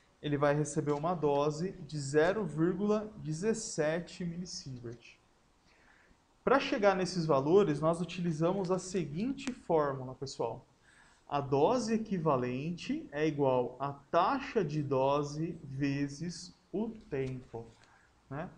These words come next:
Então, conforme eu aumento o tempo ou eu diminuo o tempo, eu aumento ou diminuo a dose. Então,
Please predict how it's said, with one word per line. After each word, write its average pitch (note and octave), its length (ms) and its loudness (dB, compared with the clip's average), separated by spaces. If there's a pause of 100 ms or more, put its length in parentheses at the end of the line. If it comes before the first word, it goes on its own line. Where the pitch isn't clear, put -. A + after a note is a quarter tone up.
(240)
Então, E3 280 2
conforme G3+ 1000 2 (440)
eu D3+ 220 6
aumento A3+ 960 2 (100)
o E3+ 140 6
tempo F3+ 800 0
ou F3 400 10
eu D3+ 140 2
diminuo F3+ 880 0
o A#3+ 40 -4
tempo, E3+ 560 -4 (160)
eu C#3 180 -2
aumento C3+ 800 -6
ou D3 280 -2
diminuo D3 680 -6 (320)
a C#3+ 120 -2
dose. A#2+ 480 0 (340)
Então, D#3+ 480 2